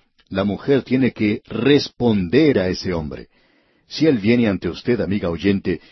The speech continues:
y es un esposo creyente, y le abraza y le dice, "Yo te amo,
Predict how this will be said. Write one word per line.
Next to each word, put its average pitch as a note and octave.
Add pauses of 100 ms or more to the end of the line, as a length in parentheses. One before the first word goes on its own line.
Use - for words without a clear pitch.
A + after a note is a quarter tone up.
(140)
y G#2
es A#2+
un A#2
esposo A2
creyente, F2
y -
le G2
abraza A2+
y -
le E2+
dice, G#2+ (180)
"Yo A#2
te F#2
amo, E2+